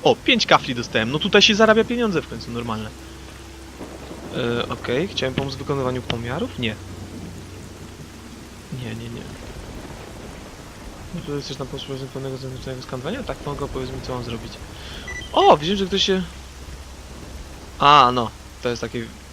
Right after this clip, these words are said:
fajniejsze zadanie, z tego co pamiętam. Jakie przyniosło skanu-, jakie wyniki przyniosło skanowanie?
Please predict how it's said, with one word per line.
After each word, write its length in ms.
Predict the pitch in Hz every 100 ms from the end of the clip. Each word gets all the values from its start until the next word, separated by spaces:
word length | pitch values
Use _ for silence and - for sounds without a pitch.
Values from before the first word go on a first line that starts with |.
| - - - - - - - - -
fajniejsze 420 | 127 120 110 113
zadanie, 380 | 113 113 110 120
z 40 |
tego 200 | - 113
co 120 | -
pamiętam. 440 | - 117 113 - 113 - -
Jakie 200 | - 131
przyniosło 340 | - - -
skanu-, 260 | - 127 -
jakie 220 | 123 131
wyniki 300 | 123 131 131
przyniosło 340 | 127 120 120 -
skanowanie? 460 | - 120 117 117